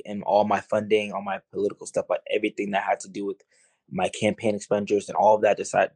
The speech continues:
he's gonna see my books, and which I was able to happily provide. Me and my consultant at the time, Rial, um, sat down with him, provided those things, and we were one hour late to the meeting 'cause I had work and other stuff like that. And he actually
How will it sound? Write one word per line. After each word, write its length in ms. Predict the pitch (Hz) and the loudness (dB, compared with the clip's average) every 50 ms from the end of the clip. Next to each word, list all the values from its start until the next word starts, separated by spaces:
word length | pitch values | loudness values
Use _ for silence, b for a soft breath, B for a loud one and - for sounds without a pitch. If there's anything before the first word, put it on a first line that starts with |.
| _ - | _ -16
he's 140 | - 107 95 | -12 -8 -6
gonna 140 | 101 95 98 | -6 -6 -6
see 180 | - - 104 | -4 -4 -2
my 160 | 92 95 95 90 - | -2 -2 -4 0 4
books, 380 | 101 110 117 117 - - - _ _ _ _ _ _ _ _ _ _ _ _ - - _ _ - | 4 6 6 4 2 0 -16 _ _ _ _ _ _ _ _ _ _ _ _ -14 -14 _ _ -4
and 260 | 107 104 107 107 101 | -2 0 0 2 4
which 200 | 107 110 107 - - | 4 4 4 6 4
I 140 | 104 107 | 6 6
was 140 | 107 104 98 | 4 2 0
able 180 | 95 104 104 104 | -4 -2 -2 -2
to 60 | 101 | -2
happily 340 | - 107 98 - - - 92 | 2 2 0 0 0 -4 -6
provide. 580 | - 98 95 95 101 101 110 120 127 139 147 _ B B B B B B B - | -4 -6 -2 0 2 4 6 4 4 2 0 _ B B B B B B B -6
Me 200 | 98 98 110 113 | -2 0 2 2
and 80 | 110 107 | 2 2
my 120 | 98 98 | 0 -4
consultant 580 | - - 107 101 147 - 101 101 - 104 101 - | -4 -6 -2 2 4 4 4 4 2 -4 -6 -6
at 60 | - | -8
the 80 | - 101 | -8 -6
time, 200 | 95 95 98 95 | -6 -6 -6 -6
Rial, 420 | 95 95 95 92 92 92 95 - 71 | -2 0 2 2 4 4 2 2 0
um, 140 | 92 95 92 | -8 -8 -8
sat 260 | - - 98 92 90 | -4 0 0 0 0
down 140 | - 101 98 | 0 0 -2
with 100 | 98 98 | -2 -4
him, 80 | 98 95 | -8 -16
provided 400 | - 92 92 95 92 98 98 - | -16 -8 -6 -4 -4 -4 -2 -2
those 160 | 107 - - | -2 -2 -2
things, 340 | - 113 113 117 120 - - _ _ _ _ _ - | -4 -4 -4 -4 -6 -8 -12 _ _ _ _ _ -2
and 100 | 110 110 | 2 6
we 100 | 110 110 | 8 8
were 80 | 104 | 8
one 300 | 101 95 98 113 120 117 | 8 6 4 4 6 6
hour 300 | 101 110 110 110 107 107 | 8 8 8 8 6 4
late 520 | 98 101 98 95 92 92 85 - - - - _ - | 2 -2 -4 -4 -4 -6 -8 -12 -14 -16 -16 _ -10
to 100 | - 104 | -6 -4
the 80 | 98 95 | -2 -2
meeting 380 | 98 101 101 98 92 87 92 | -2 -2 -2 -2 -2 -4 -6
'cause 100 | - - | 0 2
I 100 | 104 95 | 2 2
had 380 | 87 - 98 98 101 - 82 - _ _ _ - 82 | 2 2 2 0 0 -2 -6 -14 _ _ _ -18 -14
work 400 | 101 101 98 98 95 98 - - | -10 -4 0 2 2 0 0 -4
and 80 | 95 | -6
other 140 | 95 92 95 | -6 -6 -6
stuff 160 | - - 98 | -6 -8 -4
like 180 | 101 98 - - | -4 -4 -2 2
that. 280 | - 98 98 98 - B B B B B - | 4 4 4 4 2 B B B B B 2
And 80 | 98 | 4
he 80 | 101 98 | 4 4
actually 240 | 92 - - 107 | 4 2 -4 -6